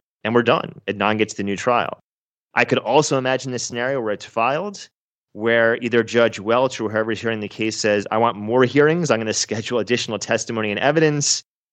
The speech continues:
They take a while to have the ruling. Court of Special Appeals does agree to hear the appeal. Court of Appeals agrees to hear it.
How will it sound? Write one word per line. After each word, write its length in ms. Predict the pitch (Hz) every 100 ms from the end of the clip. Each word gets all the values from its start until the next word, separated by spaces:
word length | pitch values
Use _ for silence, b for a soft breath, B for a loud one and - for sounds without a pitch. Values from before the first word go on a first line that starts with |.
| -
They 120 | 113
take 280 | - 120 117
a 40 |
while 200 | 110 113
to 60 | 110
have 200 | 110 104
the 100 | 101
ruling. 600 | 113 135 135 127 127 127 _ _ _ _
Court 200 | 131 120
of 60 |
Special 320 | - 123 -
Appeals 360 | 110 - 117 104
does 220 | 120 110
agree 180 | 110 123
to 80 | 120
hear 160 | 123
the 120 | 123 123
appeal. 460 | 120 135 131 127
Court 300 | 127 - 113
of 80 | 101
Appeals 360 | 98 - 131 120
agrees 260 | 123 123
to 100 | 131
hear 240 | 113 127 123
it. 180 | 123